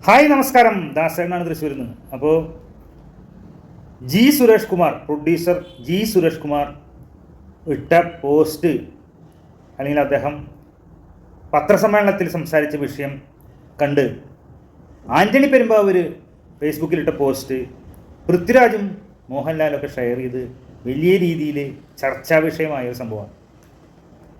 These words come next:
എമ്പുരാൻ എന്ന സിനിമയ്ക്ക് നൂറ്റി നാൽപത്തിയൊന്ന് കോടി രൂപ ചെലവുണ്ട്.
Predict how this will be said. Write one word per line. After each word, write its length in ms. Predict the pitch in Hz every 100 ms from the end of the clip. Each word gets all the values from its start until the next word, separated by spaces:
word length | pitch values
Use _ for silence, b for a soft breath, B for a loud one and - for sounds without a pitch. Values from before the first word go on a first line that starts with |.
| - _ - - - _ _ - - - - - _ - _ _ - - -
എമ്പുരാൻ 440 | 185 226 269 285 277
എന്ന 140 | 262
സിനിമയ്ക്ക് 520 | 240 208 185 180 185
നൂറ്റി 240 | 175 175 202
നാൽപത്തിയൊന്ന് 640 | 202 202 196 175 190 185
കോടി 300 | 165 156 151
രൂപ 240 | 151 131
ചെലവുണ്ട്. 560 | 143 135 120 127 117 117